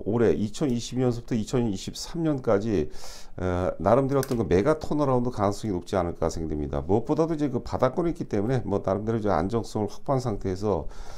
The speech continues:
시장이 이제 어느 정도만 이제 안정이 된다면 뭐 좋은 결과가 나올 수 있지 않을까 생각되는데요. 자, 시장은 이제 여전히 그 힘든 국면이 지속이 되고 있습니다.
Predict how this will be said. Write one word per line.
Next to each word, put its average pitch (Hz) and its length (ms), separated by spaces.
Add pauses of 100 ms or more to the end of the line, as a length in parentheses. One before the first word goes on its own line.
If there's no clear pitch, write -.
(260)
시장이 151 460
이제 131 120
어느 110 200
정도만 120 420
이제 117 100
안정이 95 320
된다면 90 580 (380)
뭐 85 140
좋은 107 220
결과가 101 320
나올 82 240
수 - 320
있지 - 180
않을까 85 300
생각되는데요. 71 640 (880)
자, 233 100
시장은 190 440
이제 175 160
여전히 143 460
그 113 540
힘든 185 300
국면이 147 340
지속이 120 320
되고 98 180
있습니다. 82 600